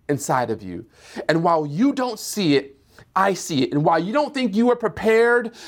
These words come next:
to do what I'm calling you to do, you are more than prepared, because I am with you every step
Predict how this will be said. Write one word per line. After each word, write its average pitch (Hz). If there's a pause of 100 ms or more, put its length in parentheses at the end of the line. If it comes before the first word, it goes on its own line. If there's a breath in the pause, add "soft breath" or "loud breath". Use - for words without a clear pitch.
(140 loud breath)
to 202
do 190
what 208
I'm 190
calling 220
you 214
to 214
do, 220
you 214
are 196
more 254
than 180
prepared, 135 (240 loud breath)
because 185
I 254
am 202
with 214
you 208
every 196
step 156